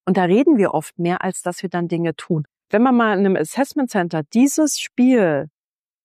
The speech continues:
also ich mag das Wort Assessment Center nicht, aber wenn man einfach mal gucken würde, mal gucken, ob du ins Team passt, hast du Bock, mit uns eine Runde zu spielen? Und danach guckt man mal, ja. Das ist überhaupt, das muss man nicht Serious Play nennen. Warum?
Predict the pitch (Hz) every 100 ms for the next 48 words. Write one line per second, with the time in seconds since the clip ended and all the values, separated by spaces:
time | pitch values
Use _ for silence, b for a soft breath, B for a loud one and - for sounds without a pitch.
0 | _ _ _ _ _ _ _ _ 151 151
1 | 170 160 180 - 143 - 165 156 165 165
2 | 156 165 190 _ _ - 254 254 254 233
3 | 269 269 226 - 294 262 240 247 247 254
4 | 370 359 262 240 220 - 285 262 - 233
5 | 240 208 226 233 - 202 214 196 190 -
6 | 180 - 285 320 294 196 196 190 - 233
7 | - 165 139 - 143 165 - _ _ _
8 | _ - 202 - 247 - 220 208 - -
9 | 214 269 _ - 185 226 240 226 208 226
10 | - - - 302 320 220 185 - - -
11 | 226 247 175 170 185 185 180 208 226